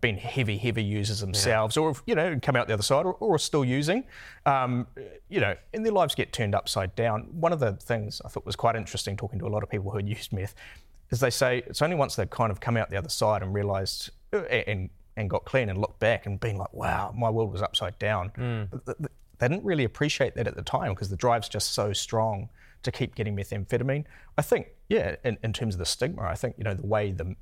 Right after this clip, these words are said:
Speaker 1: the media talks about methamphetamine all the time, um, really contributes to that.
Speaker 2: Mm.
Speaker 1: You know, and I sort of talk about that in the book. We do it, we've done it with every <laughs> other drug in the past as well, but, you know,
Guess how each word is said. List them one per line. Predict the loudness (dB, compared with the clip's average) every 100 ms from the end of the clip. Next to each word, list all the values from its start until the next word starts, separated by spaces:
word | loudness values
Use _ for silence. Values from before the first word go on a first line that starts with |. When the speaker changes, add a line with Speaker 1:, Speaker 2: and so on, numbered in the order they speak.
| -8
Speaker 1:
the | -6
media | -2 -2 0 -2 -2 -6
talks | -8 -6 -4
about | -4 -4
methamphetamine | -6 -6 -4 -2 -2 -2 -4
all |
the | -6
time, | -6 -4 -4 -8 -10 -6 -4
um, | -4 -8 -14 -18 -20 -20 -18 -4
really | 0 0
contributes | -2 -4 -2 -2 -4 -6
to | -8
that. | -8 -8 -12 -8
Speaker 2:
Mm. | -6 -2
Speaker 1:
You |
know, | 0 0 -4 -14 -20 -20 -20 -20 -20 -10
and | -4 -2 -4 -6
I | -6
sort | -2 -2
of |
talk | -2 -2
about | -2 -2
that | -2
in | -2
the | -2
book. | 0 0 -2 -20 -20 -20 -16 -4
We | 2
do | 2
it, | 0 -2
we've | 2
done | 2
it | 2
with | 2
every | 2 2 2
<laughs> |
other | 0
drug | 2 2 2
in | 0
the |
past | 0 0 0 -4
as | 2
well, | 4 4
but, | 0 0
you |
know, | 0